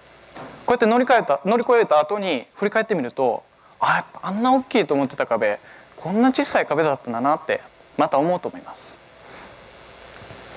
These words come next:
皆さんも今、自分の中に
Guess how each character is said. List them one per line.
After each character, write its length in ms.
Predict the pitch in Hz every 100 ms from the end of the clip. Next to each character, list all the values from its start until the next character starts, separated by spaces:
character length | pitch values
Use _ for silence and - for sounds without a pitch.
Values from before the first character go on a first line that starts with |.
| - - - - - - -
皆 180 | 220 311
さ 140 | 220
ん 60 | 151
も 60 |
今、 440 | 127 127 131 107 - - - -
自 120 | - 135
分 160 | 165
の 60 | 208
中 260 | 170 123
に 220 | 120 107